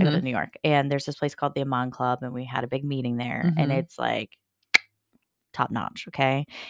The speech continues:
Speaker 1: And my coworker and I got to sit outside,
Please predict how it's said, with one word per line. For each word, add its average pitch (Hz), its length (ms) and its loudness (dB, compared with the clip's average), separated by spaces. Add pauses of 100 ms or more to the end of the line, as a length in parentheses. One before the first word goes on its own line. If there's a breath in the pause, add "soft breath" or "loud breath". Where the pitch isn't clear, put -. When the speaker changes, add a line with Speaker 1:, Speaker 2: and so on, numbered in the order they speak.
(180 loud breath)
Speaker 1:
And 131 540 2
my 139 120 -2
coworker 226 400 4
and 190 120 2
I 147 440 2 (640)
got 147 200 2
to 156 60 -4
sit 165 220 0
outside, 135 760 0